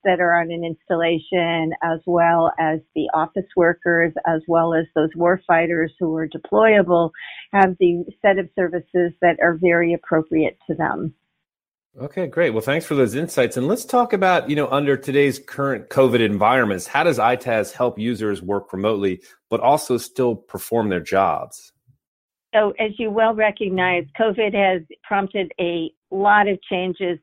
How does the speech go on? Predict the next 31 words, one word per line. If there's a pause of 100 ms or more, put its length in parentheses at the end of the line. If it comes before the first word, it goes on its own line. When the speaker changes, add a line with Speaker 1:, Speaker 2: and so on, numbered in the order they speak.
Speaker 1:
in
how
we
do
work. (280)
And
I
think
the
biggest (100)
change
that
everybody
recognizes (120)
today (440)
is
we
work
remotely. (180)
So (100)
places
like (100)
Fort (100)
Polk
and
Fort
Benning
and
some
of
the